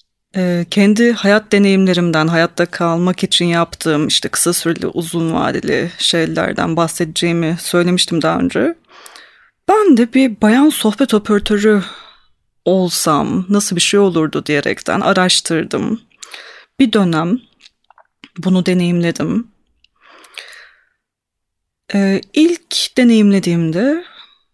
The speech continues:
çok ünlü, çok satan bir gazetenin seri ilanlar sayfasında evinden istediği saat konuşacak bayan sohbet operatörleri aranıyor ilanını görmüştüm. İşte,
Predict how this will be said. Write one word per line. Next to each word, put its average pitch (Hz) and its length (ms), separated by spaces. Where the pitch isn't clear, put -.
çok - 480
ünlü, 226 300
çok 233 220
satan 233 580
bir 170 240
gazetenin 175 580
seri 202 280
ilanlar 202 480
sayfasında 175 1080
evinden 254 400
istediği 254 380
saat 202 380
konuşacak 175 720
bayan 190 200
sohbet 196 440
operatörleri 175 720
aranıyor 208 680
ilanını 165 500
görmüştüm. - 680
İşte, 175 360